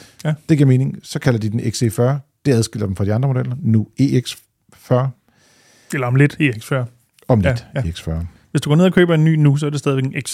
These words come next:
Speaker 2: fyrre.
Speaker 1: Check. Modellen, vi har haft til testen, hedder X C fyrre Single Engine Plus. Og det vil sige, det er lidt basisudstyrsvariant, men med det store batteri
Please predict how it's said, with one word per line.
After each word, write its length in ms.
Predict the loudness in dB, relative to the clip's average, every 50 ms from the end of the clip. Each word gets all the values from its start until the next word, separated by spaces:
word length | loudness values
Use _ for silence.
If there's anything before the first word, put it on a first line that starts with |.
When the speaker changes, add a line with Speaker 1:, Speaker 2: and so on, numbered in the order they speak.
| -14 -16 -20
Speaker 2:
fyrre. 200 | -20 -20 _ -20 _ _ _ _ _ _ _
Speaker 1:
Check. 140 | -8 -8 -8 -8 _ _ _ _ _ _ _ 0
Modellen, 260 | 2 4 4 2 4
vi 40 | 2
har 40 | 2
haft 120 | 2 0
til 80 | -4 -2
testen, 300 | -2 0 -2 0 0 0
hedder 200 | 0 2 0 -2 -4 -8 _ _ _ _ _ _ _ _ -4 -2
X 60 | 0
C 120 | 0 -2 0
fyrre 300 | 2 2 2 2 -2 -4 -8 _
Single 540 | -14 -10 -8 0 2 2 2 2 0 -4 -4 -6 _ _
Engine 360 | 2 2 2 2 2 0 0 -2 -4
Plus. 460 | -2 0 0 0 0 -4 -8 -12 -16 _ _ _ _ _ _ _ _ _ _ _ _ _ _ _ _
Og 220 | 2 2 2 4
det 180 | 4 2 4 2
vil 80 | 2 0
sige, 180 | 0 -2 -4
det 300 | -2 0 -2 -2 0 -2
er 180 | -2 -2 -2 -2 -4 -8 -14 -16 _
lidt 260 | -6 -6 -6 -6 _ 0 0 2 2 -2 -4 -4 -8 -10 -12 -10 _
basisudstyrsvariant, 760 | -2 -2 0 0 0 0 0 0 0 0 0 -2 -4 -8 -10 -18 -10 _
men 320 | 0 2 2 2 0 -2 -2
med 160 | -2 -2 -2
det 140 | 0 -2 -4
store 240 | -2 -2 -2 -2 -2
batteri 300 | -2 -2 -2 -2 -2